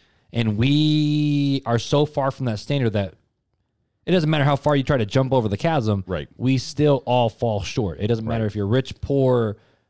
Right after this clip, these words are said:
Speaker 1: what race you are, how much money you got.
Speaker 2: Right.
Speaker 1: We all are sinners before God.
Speaker 2: Right. So l-, let's dive into these last
Speaker 1: Yeah,
Speaker 2: two, and
Speaker 1: okay.
Speaker 2: then I,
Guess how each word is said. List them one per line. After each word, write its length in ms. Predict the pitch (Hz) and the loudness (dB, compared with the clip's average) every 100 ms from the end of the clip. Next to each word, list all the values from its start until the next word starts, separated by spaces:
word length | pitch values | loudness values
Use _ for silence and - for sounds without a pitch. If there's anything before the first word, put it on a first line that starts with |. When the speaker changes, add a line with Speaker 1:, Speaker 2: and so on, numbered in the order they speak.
| _ | _
Speaker 1:
what 260 | - 127 113 | -6 -6 -2
race 300 | 127 131 - | 0 0 -2
you 160 | 117 113 | -2 0
are, 220 | 110 107 | 0 -2
how 140 | 110 123 | -4 -4
much 160 | 117 | -4
money 280 | 110 127 123 | 0 2 2
you 140 | 101 | 0
got. 360 | 92 90 85 82 - | -2 -2 -4 -8 -14
Speaker 2:
Right. 180 | 78 69 - | -14 -14 -10
Speaker 1:
We 220 | 120 127 | -8 -4
all 260 | 123 139 143 | -2 -2 -2
are 60 | 139 | -4
sinners 380 | - 98 98 92 | -6 -8 -8 -10
before 640 | 95 - 87 80 78 76 _ - | -14 -14 -14 -12 -12 -16 _ -10
God. 280 | 147 - - | -8 -10 -10
Speaker 2:
Right. 200 | 87 - _ - | -10 -10 _ -8
So 340 | - 147 - _ _ | 0 0 -2 _ _
l-, 120 | 143 - | -8 -2
let's 200 | 156 110 | -2 0
dive 220 | 147 147 | 0 0
into 320 | 143 135 120 117 | -2 -2 -4 -8
these 140 | 110 | -4
last 280 | 120 135 131 | -2 0 0
Speaker 1:
Yeah, 80 | 120 | -2
Speaker 2:
two, 60 | |
and 20 | 127 | 0
Speaker 1:
okay. 100 | 127 | 0
Speaker 2:
then 100 | |
I, 60 | 131 | 0